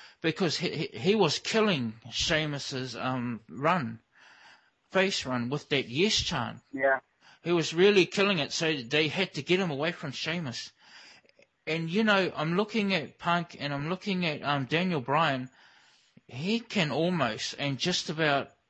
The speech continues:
Speaker 1: kill Punk if they're not careful. You know, I, I mean, that
Speaker 2: I don't
Speaker 1: yes
Speaker 2: know about that. I
Speaker 1: Well
Speaker 2: don't know. She-, Sheamus,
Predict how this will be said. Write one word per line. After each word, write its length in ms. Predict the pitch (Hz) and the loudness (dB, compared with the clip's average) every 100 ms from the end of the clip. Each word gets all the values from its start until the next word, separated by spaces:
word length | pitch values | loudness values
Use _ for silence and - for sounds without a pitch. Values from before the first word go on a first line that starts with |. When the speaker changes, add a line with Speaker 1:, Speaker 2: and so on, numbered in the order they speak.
| _ _ _ _ _ _ _ - | _ _ _ _ _ _ _ -6
Speaker 1:
kill 340 | 185 185 143 | 0 2 2
Punk 400 | 120 185 196 165 | 0 0 0 0
if 180 | - - | -6 -4
they're 120 | 131 | -2
not 220 | 123 107 - | 0 -2 0
careful. 420 | 135 127 - - - _ _ _ _ _ _ - _ _ _ _ _ | -2 0 -4 -6 -12 _ _ _ _ _ _ -20 _ _ _ _ _
You 120 | 131 | -2
know, 80 | 139 | -2
I, 360 | 147 - 135 | -2 -4 -4
I 160 | 127 156 | 0 0
mean, 400 | 151 147 143 131 - - - - - _ _ _ _ _ _ _ | 0 -2 -2 -6 -10 -20 -20 -20 -20 _ _ _ _ _ _ _
that 180 | 196 190 135 | 2 2 4
Speaker 2:
I 100 | 180 | 6
don't 80 | |
Speaker 1:
yes 100 | 185 | 6
Speaker 2:
know 160 | 151 151 | 6 4
about 320 | 131 120 113 | 4 2 2
that. 240 | 123 117 - _ _ | 0 -2 -4 _ _
I 60 | 214 | 6
Speaker 1:
Well 80 | 226 | 8
Speaker 2:
don't 120 | 135 | 6
know. 240 | 127 123 - | 2 0 -2
She-, 260 | - 185 180 - | 0 0 0 2
Sheamus, 420 | 190 202 220 226 | 4 4 2 0